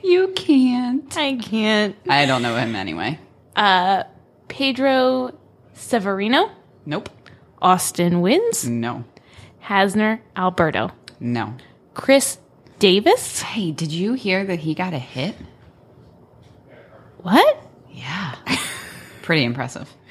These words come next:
Speaker 2: Richie Martin?
Speaker 1: No.
Speaker 2: Not Ricky Martin.
Speaker 1: I've heard of Ricky.
Speaker 2: Renato Nunez?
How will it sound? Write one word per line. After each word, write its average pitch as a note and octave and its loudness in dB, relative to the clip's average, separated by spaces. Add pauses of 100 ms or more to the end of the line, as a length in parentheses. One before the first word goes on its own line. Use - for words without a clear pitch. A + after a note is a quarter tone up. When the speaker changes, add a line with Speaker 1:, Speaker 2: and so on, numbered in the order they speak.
(640)
Speaker 2:
Richie C#4 -2
Martin? G#3 -4 (120)
Speaker 1:
No. C#3+ 0
Speaker 2:
Not A3+ 4 (260)
Ricky - -8 (260)
Martin. E3+ -8
Speaker 1:
I've B2+ -2
heard D3+ -2
of - -8
Ricky. B2+ -8 (460)
Speaker 2:
Renato A3+ 2 (140)
Nunez? F#3+ -2